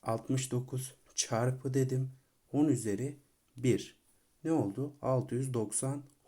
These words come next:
ohm oldu. Ondan dolayı on üzeri bir olduğundan dolayı bir neydi? Kahverengiydi. Üçüncü rengim kahverengi.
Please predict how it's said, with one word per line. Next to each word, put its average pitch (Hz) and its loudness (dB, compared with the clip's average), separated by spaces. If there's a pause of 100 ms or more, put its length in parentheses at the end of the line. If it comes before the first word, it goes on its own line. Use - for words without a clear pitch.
ohm 120 4
oldu. 131 -2 (420)
Ondan 151 4
dolayı 101 2
on 139 2
üzeri 101 0
bir 110 0
olduğundan 90 -4
dolayı 127 -2
bir 131 2
neydi? 95 -4
Kahverengiydi. 107 -2
Üçüncü 131 0
rengim 98 -2
kahverengi. 135 0